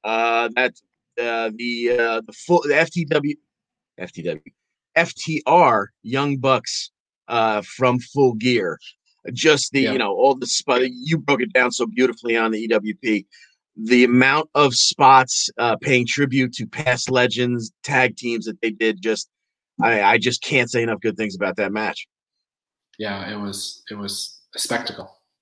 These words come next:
Speaker 2: It was amazing, and, uh, and ended, ended in a perfect fashion because it brought the storyline, a several year storyline of F T R saying, uh, "No flips, just fists."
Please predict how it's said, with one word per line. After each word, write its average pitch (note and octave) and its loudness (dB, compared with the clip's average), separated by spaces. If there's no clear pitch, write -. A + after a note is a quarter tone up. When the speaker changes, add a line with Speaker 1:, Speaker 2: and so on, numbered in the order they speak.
Speaker 2:
It G#2 -16
was G#2 -10
amazing, G#2+ -8
and, G2+ -8
uh, F#2+ -10
and A#2 -8
ended, C#3+ 2
ended D3 4
in B2 0
a - -10
perfect C3 0
fashion A#2 -2
because G2+ -10
it - -12
brought A2 -8
the - -10
storyline, G#2+ -6
a - -12
several C#3+ 4
year B2+ 6
storyline A2+ 0
of G#2 -12
F - -10
T A#2 -6
R A2 -4
saying, G#2 -8
uh, G2 -8
"No A2 -6
flips, B2 -4
just - -6
fists." - -6